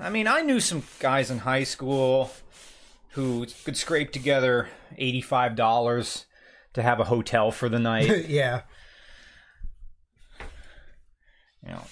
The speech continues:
Speaker 1: put a hurtin' on that mattress.
Speaker 2: <laughs>
Speaker 1: So, you know, whatever.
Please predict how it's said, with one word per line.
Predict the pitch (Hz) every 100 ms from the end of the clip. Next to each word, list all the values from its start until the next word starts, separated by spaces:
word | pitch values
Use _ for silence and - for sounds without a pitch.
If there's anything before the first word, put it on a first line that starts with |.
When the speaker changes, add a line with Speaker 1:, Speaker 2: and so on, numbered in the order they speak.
| - -
Speaker 1:
put | - 135
a |
hurtin' | - 147 123 120
on | 113 120
that | 127
mattress. | 135 123 123 135 123 - - - 151 -
Speaker 2:
<laughs> | 220 214 226 - 214 - - -
Speaker 1:
So, | - 226 196 190 - - - - -
you | 349
know, | 320 294
whatever. | 233 147 110 95